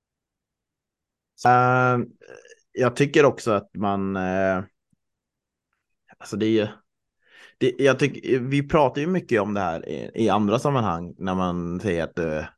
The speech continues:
ja, man går till gym och så vidare. Ehm, och att man, alltså, många tränar för att må bra, men många tränar för att få tjejer. Ehm, men jag har också börjat se en typ av, eh, okej.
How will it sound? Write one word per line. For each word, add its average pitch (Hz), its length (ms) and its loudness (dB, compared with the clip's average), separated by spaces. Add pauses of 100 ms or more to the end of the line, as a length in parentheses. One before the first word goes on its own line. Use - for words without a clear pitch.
(220)
ja, 60 100 -16
man 78 160 -8
går 85 120 -6
till 82 140 -14
gym 87 400 -6
och 87 120 -6
så 90 120 -8
vidare. 85 420 -2 (360)
Ehm, 80 1300 -6 (140)
och 95 380 -2
att 87 160 -4
man, 87 520 -6
alltså, - 200 -6 (180)
många 110 340 2
tränar 113 260 2
för 101 140 -2
att 87 80 -2
må 92 120 -4
bra, 101 260 0
men 90 220 -2
många 92 200 -4
tränar 87 280 -4
för 76 280 -4
att - 240 -6 (580)
få 117 180 6
tjejer. 62 320 0 (480)
Ehm, 90 600 2 (140)
men 110 320 2
jag 110 120 2
har 123 100 4
också 165 300 0
börjat 131 320 2
se 104 380 -2
en 92 400 -4
typ 92 300 -4
av, 90 380 -2 (220)
eh, 50 420 -10 (520)
okej. 76 480 -10